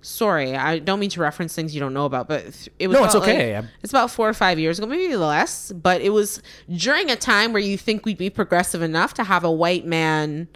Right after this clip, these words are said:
Speaker 1: or a white woman and a black man with
Speaker 2: Are
Speaker 1: a child.
Speaker 2: you forgetting what we talked about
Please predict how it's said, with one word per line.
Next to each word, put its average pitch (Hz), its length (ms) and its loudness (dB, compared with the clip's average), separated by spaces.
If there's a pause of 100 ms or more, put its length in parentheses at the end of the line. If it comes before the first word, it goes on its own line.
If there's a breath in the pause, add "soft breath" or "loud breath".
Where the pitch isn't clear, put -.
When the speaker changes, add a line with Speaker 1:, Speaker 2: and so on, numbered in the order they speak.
Speaker 1:
or 180 80 4
a 185 80 6
white 180 320 2
woman 160 540 0
and 165 160 -4
a - 20 -2
black 165 400 0
man 151 320 -2
with 147 100 -2
Speaker 2:
Are 156 120 2
Speaker 1:
a 156 40 -2
child. 220 460 2
Speaker 2:
you 233 60 4
forgetting 185 720 0
what 165 300 0
we 156 120 -2
talked 156 380 -2
about 143 180 -2